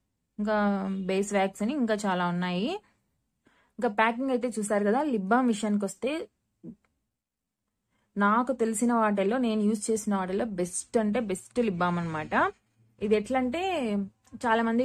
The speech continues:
లిప్స్, మ్, డ్రైగా ఉంటాయి, కొంతమంది ఎక్కువ కొరుకుతుంటారు, పొడి పొడిగా అయిపోయి ఉంటాయి. అలాంటి వాళ్ళు ఈ లిప్ బామ్ ఇంకా యూజ్ చేస్తే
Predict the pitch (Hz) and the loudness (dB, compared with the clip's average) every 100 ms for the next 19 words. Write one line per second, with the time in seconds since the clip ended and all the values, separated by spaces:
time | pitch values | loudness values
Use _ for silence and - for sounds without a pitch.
0 | 233 208 - 247 233 226 208 196 190 190 | 0 -4 0 4 4 4 2 -2 -4 -4
1 | 185 175 202 190 196 208 220 202 185 185 | -6 -4 -2 2 4 4 4 4 2 -2
2 | 190 202 190 190 196 190 220 208 190 180 | -2 -2 -2 -2 -2 -2 -4 -2 -4 -2
3 | 202 190 180 170 175 180 180 180 190 185 | -2 0 0 -2 -4 -4 -4 -2 0 -2
4 | 175 175 165 165 170 185 - - _ _ | -2 -6 -4 -4 -4 -6 -8 -20 _ _
5 | _ _ 196 214 233 233 220 214 277 208 | _ _ 2 4 4 4 4 2 0 -2
6 | 220 226 196 220 233 233 233 196 208 226 | -2 -2 0 2 2 2 0 -2 -2 -2
7 | 202 - 254 | -2 -2 -4